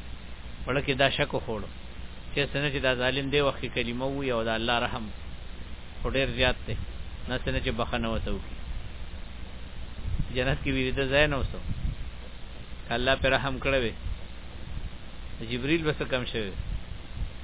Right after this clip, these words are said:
هغه په درجه کې به څه کمې راغلی وی. جبریل علیه الصلاة والسلام وی، ما ولید ابلیس ابغض الی من فرعون. ابلیس خو مخکې و که نه په دنیا کې. وی دومره بغض او حسد زما د ابلیس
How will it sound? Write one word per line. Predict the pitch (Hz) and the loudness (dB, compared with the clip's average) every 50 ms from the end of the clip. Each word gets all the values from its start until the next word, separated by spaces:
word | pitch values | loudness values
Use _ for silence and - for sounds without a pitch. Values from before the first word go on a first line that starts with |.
| - 127 | -2 0
هغه | 127 151 185 | 2 2 4
په | 170 180 165 | 4 4 6
درجه | 151 156 147 143 143 147 | 8 6 6 6 4 4
کې | 127 135 | 4 2
به | 127 127 - - | 0 0 0 2
څه | - - | 4 4
کمې | 123 123 139 120 117 113 | 6 6 4 4 4 4
راغلی | 113 104 110 107 101 98 | 4 4 2 0 -2 -4
وی. | 87 - - - - - - - - - - - - - - - - - - - - - - - - - - - - - - 123 | -4 -6 -8 -8 -8 -10 -8 -8 -10 -10 -10 -8 -8 -8 -8 -8 -8 -8 -8 -8 -8 -8 -6 -4 -2 0 0 0 0 0 0 0
جبریل | 131 - 143 170 175 156 | 0 2 4 4 4 6
علیه | 151 143 | 4 4
الصلاة | - 143 139 151 160 160 - | 4 4 6 6 6 6 4
والسلام | 151 147 - - 143 131 147 156 160 156 | 2 2 4 4 4 6 6 6 4 4
وی، | 147 143 | 2 2
ما | 143 151 160 165 | 2 4 6 6
ولید | 156 147 135 135 127 | 6 6 4 4 4
ابلیس | 135 135 131 120 120 131 120 - 131 - | 4 2 2 2 0 -2 -2 -2 -2 0
ابغض | 139 147 147 131 127 123 | 0 0 2 2 2 2
الی | 120 104 98 110 110 110 104 98 95 90 - - - - - - - - - - - - - - - 120 | 2 0 0 0 0 0 -2 -2 -4 -6 -6 -8 -8 -8 -8 -8 -8 -8 -8 -8 -8 -8 -8 -8 -6 -4
من | 110 107 - | -4 -4 -4
فرعون. | - 98 87 85 90 87 73 - - - - - - - - - - - - - - - - - - - - | -4 -4 -4 -4 -4 -6 -6 -8 -8 -8 -8 -8 -8 -8 -8 -8 -8 -8 -8 -8 -8 -8 -8 -8 -6 -6 -4
ابلیس | 117 127 147 170 160 - | -2 0 2 2 2 2
خو | - 151 | 4 4
مخکې | 175 190 - - 160 | 4 4 4 4 4
و | 143 127 | 4 4
که | 131 123 | 4 2
نه | 120 | 2
په | 113 110 | 2 2
دنیا | 101 110 107 110 107 107 | 2 2 2 6 6 6
کې. | - - - - - - - - - - - - - - - - - - - - - - - - - - - - - - - - - - - - - - - | 6 6 4 2 2 2 2 2 0 0 -2 -4 -6 -6 -4 -4 2 4 4 4 4 2 0 -2 -4 -4 -2 -2 -2 -2 -2 -2 -4 -6 -6 -6 -6 -2 0
وی | 139 143 143 | 2 4 6
دومره | 160 185 190 165 156 | 6 8 8 8 8
بغض | 156 175 180 180 160 | 8 10 10 10 10
او | 151 143 131 | 10 8 8
حسد | 123 139 131 - 165 147 135 | 8 4 2 2 2 4 4
زما | 147 131 151 156 151 | 4 6 8 8 8
د | 139 | 8
ابلیس | 135 127 120 127 147 147 | 6 2 4 4 2 2